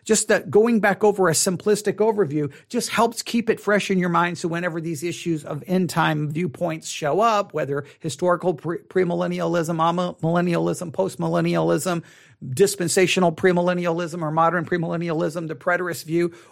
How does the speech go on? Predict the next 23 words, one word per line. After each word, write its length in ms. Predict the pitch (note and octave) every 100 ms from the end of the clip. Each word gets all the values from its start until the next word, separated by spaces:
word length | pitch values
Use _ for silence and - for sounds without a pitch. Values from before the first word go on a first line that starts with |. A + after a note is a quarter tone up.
| -
or 120 | D#3+
the 100 | D3+
pre, 260 | - F#3
or 380 | E3+ E3 E3 D3+
the 320 | C#3 C#3 C3 B2+ - _
post 460 | - A#3+ A3 - -
pre-wrath 500 | C#4+ D4+ E3+ B2 A#2+
view, 360 | - C#3+ D3 F#3 _
yeah, 160 | - A#2+
pre-wrath 460 | - F#3+ C#3+ B2
view, 280 | - B2+ E3+ E3+ _ _ _ _ _ _ _ _ - - -
wh-, 180 | F#3+ G#3
whatever 320 | G#3 A3+ G3
view 240 | F3+ G#3+
it 80 | G3+
is, 260 | A3+ E3+ C#3+
you'll 120 | F3
have 180 | D#3+ D#3+
a 60 |
basic 500 | C#3 F#3+ G#3 - G#3
understanding 720 | G3+ F#3+ - F#3+ E3+ D3 D3 -
of 200 | B3+ B3
it, 180 | A#3